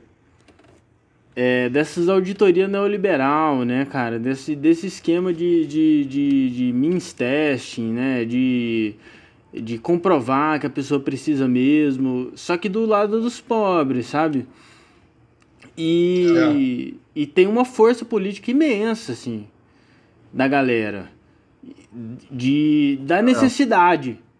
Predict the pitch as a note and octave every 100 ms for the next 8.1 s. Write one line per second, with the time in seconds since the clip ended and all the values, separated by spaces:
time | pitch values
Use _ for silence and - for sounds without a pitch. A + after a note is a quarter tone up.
0 | _ D#3+ F3+ E3+ D3+ D3+ G#3 A#3 A#3+ A3+
1 | G#3+ E3 E3+ G3 A3 A3 A3 G#3 G3 D3+
2 | E3+ G#3+ G#3 G3+ G3 F#3+ D#3 - D3 D#3
3 | F3+ A3 A3 - _ _ _ _ _ _
4 | _ _ _ - F#3+ G3 A3 - G#3+ G#3+
5 | A3+ A3+ G#3+ G#3+ G#3 A3 A3 G#3+ - D#3+
6 | C#3+ - A2+ A#2+ _ D3 D#3+ F3+ - -
7 | G3+ A3 G#3+ A3 F#3 F3 F#3 D3+ C3 B2+
8 | A2